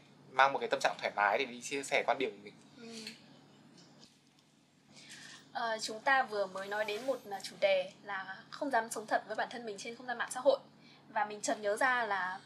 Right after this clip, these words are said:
Speaker 2: một trong những, à, nỗi sợ của Gen Z được,
Speaker 1: Ừ.
Speaker 2: à, báo chí và truyền thông nhắc đến nhiều nhất chính là peer pressure, tức
Speaker 1: Ừ.
Speaker 2: là áp lực
Speaker 1: Áp
Speaker 2: đồng
Speaker 1: lực.
Speaker 2: trang lứa.
Speaker 1: Ừ.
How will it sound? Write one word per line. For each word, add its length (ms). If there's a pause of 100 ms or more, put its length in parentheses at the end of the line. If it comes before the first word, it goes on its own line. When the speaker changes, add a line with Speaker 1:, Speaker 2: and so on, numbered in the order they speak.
Speaker 2:
một 220
trong 200
những, 240
à, 140
nỗi 140
sợ 280
của 140
Gen 140
Z 340
được, 120 (100)
Speaker 1:
Ừ. 80
Speaker 2:
à, 220
báo 140
chí 240
và 100
truyền 200
thông 140
nhắc 140
đến 160
nhiều 160
nhất 220 (120)
chính 240
là 120 (120)
peer 180
pressure, 440 (220)
tức 160
Speaker 1:
Ừ. 60
Speaker 2:
là 300 (540)
áp 180
lực 120
Speaker 1:
Áp 60
Speaker 2:
đồng 60
Speaker 1:
lực. 80
Speaker 2:
trang 160
lứa. 320
Speaker 1:
Ừ. 60